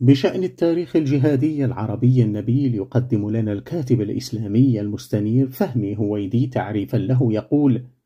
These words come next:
"إن العقل الغربي ينظر إلى الجهاد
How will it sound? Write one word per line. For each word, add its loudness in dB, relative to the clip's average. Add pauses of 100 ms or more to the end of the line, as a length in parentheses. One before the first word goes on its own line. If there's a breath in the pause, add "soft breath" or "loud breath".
(220)
"إن 4
العقل -4
الغربي 0 (220)
ينظر 2
إلى -6
الجهاد -4